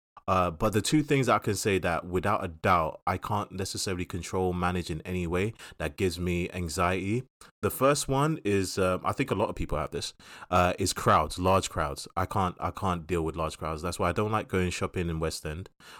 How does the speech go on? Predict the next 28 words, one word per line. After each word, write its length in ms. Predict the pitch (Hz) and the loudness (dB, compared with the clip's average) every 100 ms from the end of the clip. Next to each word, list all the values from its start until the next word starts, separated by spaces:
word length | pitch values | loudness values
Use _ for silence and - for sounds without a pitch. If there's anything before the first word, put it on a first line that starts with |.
| - | -6
Um, 260 | 92 80 85 | 0 0 2
I 80 | 90 | 0
can't 260 | 143 131 | 4 4
go 100 | 127 | 4
to 120 | 123 117 | 2 2
festivals. 460 | 113 - 101 101 | 0 0 0 2
Everybody's 380 | 101 107 110 104 | 2 2 2 2
about 240 | 101 98 95 | 2 0 0
that 120 | 98 | -2
festival 380 | 101 - 92 92 | -2 -4 -2 2
life. 260 | 90 117 | 2 2
I 100 | - | -2
can 140 | - 107 | -2 0
just 200 | 127 131 | 0 2
about 320 | 127 127 - | 2 2 2
be 180 | 117 117 | 2 4
okay 500 | 107 - 107 113 120 - - - | 2 0 0 0 -4 -12 -18 0
in 200 | 104 95 | 0 4
places 320 | 107 101 95 | 2 2 2
like 280 | 95 90 - _ - | 2 2 -4 _ 0
pubs 260 | 92 90 | 0 2
and 180 | 101 87 | 0 0
cl-, 200 | - 92 - | -2 -2 2
uh, 140 | 92 82 - | 0 0 -8
uh, 140 | - 87 82 _ _ _ - | -4 -4 -4 _ _ _ -2
pubs 400 | - 110 113 - | 4 4 2 -4
and 160 | 98 85 | -2 -2
clubs. 420 | 101 107 131 - | 4 2 2 -10